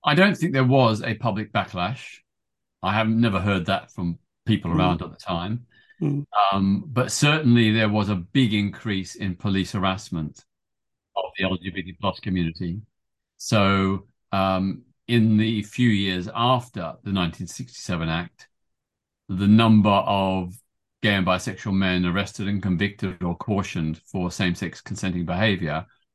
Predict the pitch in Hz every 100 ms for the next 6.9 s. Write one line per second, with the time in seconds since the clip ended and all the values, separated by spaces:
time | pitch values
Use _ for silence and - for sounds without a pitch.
0 | _ _ - 104 107 104 101 92 107 92
1 | - - 117 98 90 95 85 92 - 87
2 | 65 - _ _ _ 160 139 143 143 -
3 | - - 143 120 - 101 120 127 - -
4 | 90 71 - - 101 - - 71 104 -
5 | - _ _ _ _ _ _ 110 92 107
6 | 92 90 87 - 90 85 - 65